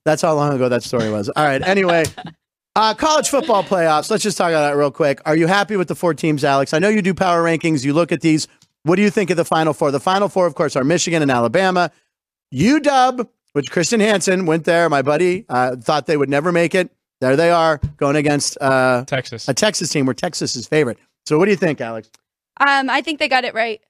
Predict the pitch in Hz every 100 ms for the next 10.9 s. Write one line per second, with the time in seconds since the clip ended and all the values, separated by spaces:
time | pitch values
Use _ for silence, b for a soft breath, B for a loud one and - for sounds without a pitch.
0 | _ 143 214 494 240 185 - 175 107 -
1 | _ - 262 254 247 - _ _ _ -
2 | 277 277 285 269 247 240 - 240 240 240
3 | 240 - 262 240 - 226 214 233 240 -
4 | 262 285 - 233 226 226 226 220 220 220
5 | 220 226 247 - 240 226 240 _ - _
6 | 240 220 226 220 - 226 214 202 170 175
7 | 170 233 233 233 _ _ - 285 311 302
8 | 269 - 277 254 240 277 262 254 233 214
9 | _ 247 247 262 254 240 226 220 202 220
10 | 220 - 240 226 220 233 277 320 349